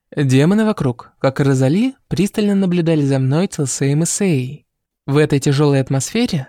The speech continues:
охватившей всё здание, Хаос Макина вдруг улыбнулась.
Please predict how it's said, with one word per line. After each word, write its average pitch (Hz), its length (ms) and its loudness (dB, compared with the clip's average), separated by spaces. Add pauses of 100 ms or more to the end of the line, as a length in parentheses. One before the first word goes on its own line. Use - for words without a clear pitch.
охватившей 139 560 -2
всё 147 160 -2
здание, 135 560 -2 (280)
Хаос 135 380 0
Макина 226 360 0
вдруг 135 280 -2
улыбнулась. 156 640 0